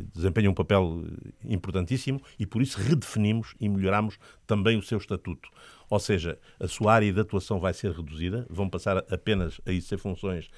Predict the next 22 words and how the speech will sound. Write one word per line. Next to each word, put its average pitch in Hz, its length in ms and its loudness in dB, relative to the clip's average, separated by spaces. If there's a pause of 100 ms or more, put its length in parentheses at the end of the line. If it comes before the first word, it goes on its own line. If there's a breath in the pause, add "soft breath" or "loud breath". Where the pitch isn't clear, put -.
(140 soft breath)
na 95 180 4
área 104 340 8
do 92 120 -8
respectivo 85 600 -4 (220 soft breath)
município. 101 560 0 (500 loud breath)
Os 127 220 6
montantes 120 540 4
financeiros 104 500 0
que - 80 -20
estão - 220 -4
atribuídos 87 400 -2
vão 104 200 6
ser 92 220 0
aumentados, 85 480 0
porque 95 220 -8
eles 90 100 -2
estavam 90 380 -2 (340 soft breath)
inalterados 101 680 6
desde 82 360 -2 (280 loud breath)
há 107 120 4
quinze 95 400 2
anos 92 320 0